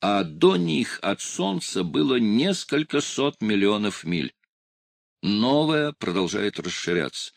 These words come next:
а ведь её размеры уже вдвое превосходят поперечник Солнечной системы.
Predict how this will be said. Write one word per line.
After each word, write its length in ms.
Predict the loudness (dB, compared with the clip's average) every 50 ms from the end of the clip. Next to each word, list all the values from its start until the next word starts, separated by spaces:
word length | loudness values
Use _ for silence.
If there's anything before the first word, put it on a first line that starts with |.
| -16 -18 -16 -10
а 100 | -4 -4
ведь 160 | -4 -2 -2
её 220 | -2 -2 -2 -2
размеры 540 | -2 -4 -6 -6 -6 -6 -4 -2 -2 -2 -4 -4
уже 280 | -6 -6 -4 -4 -4
вдвое 600 | -6 -6 -12 -16 -14 -10 -6 -4 -2 0 0 -2 -2
превосходят 680 | -2 -4 -6 -6 -6 -8 -8 -6 -4 -4 -4 -6 _ -4
поперечник 840 | -6 -4 -4 -4 -4 -2 -2 -4 -4 -4 -6 -6 -8 -8 -8 -14 -20 _ -14
Солнечной 640 | -12 -8 -6 -4 -4 -4 -4 -6 -8 -8 -10 -10 -10
системы. 580 | -10 -10 -10 -12 -12 -10 -8 -8 -8 -8 -10